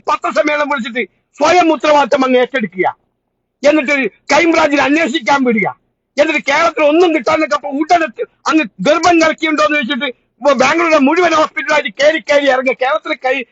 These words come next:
ക്രൈംബ്രാഞ്ചിന് ഒരു ഗതികേട് നോക്കിയ നിങ്ങൾ. എന്നിട്ടും കിട്ടിയോ പരാതി? ഇല്ല. ഇനി ഇവരങ്ങ് പോയി, ഇതെന്താ അങ്ങനെ നടന്നു നോക്കട്ടെ, ഇതെന്താ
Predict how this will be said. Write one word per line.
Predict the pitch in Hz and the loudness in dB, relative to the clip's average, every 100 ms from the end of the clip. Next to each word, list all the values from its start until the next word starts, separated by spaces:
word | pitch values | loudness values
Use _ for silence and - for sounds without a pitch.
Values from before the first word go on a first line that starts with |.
| _ | _
ക്രൈംബ്രാഞ്ചിന് | 247 277 320 339 359 320 294 | -4 -2 0 2 2 2 -2
ഒരു | 202 | 0
ഗതികേട് | 233 254 320 339 | 0 0 0 0
നോക്കിയ | 330 254 330 | 0 -2 -4
നിങ്ങൾ. | 330 - - _ _ _ _ _ _ _ _ _ _ _ _ - 285 | -2 -2 -4 _ _ _ _ _ _ _ _ _ _ _ _ -2 0
എന്നിട്ടും | 330 320 311 | 2 0 -2
കിട്ടിയോ | 269 269 262 | -2 0 2
പരാതി? | 240 285 294 - - - - - _ 254 | 2 2 0 -4 -4 -6 -8 -12 _ -6
ഇല്ല. | 320 302 165 _ _ _ - | 0 0 0 _ _ _ -4
ഇനി | 302 302 | 0 0
ഇവരങ്ങ് | 294 330 339 311 254 | 0 0 2 0 2
പോയി, | 311 214 - - | 2 0 -8 -2
ഇതെന്താ | 311 294 262 | 0 2 0
അങ്ങനെ | 330 320 269 | 0 0 0
നടന്നു | 294 339 339 | 0 0 -2
നോക്കട്ടെ, | 294 294 233 - _ _ - | 0 -2 -2 -6 _ _ -4
ഇതെന്താ | 277 302 285 | 0 2 2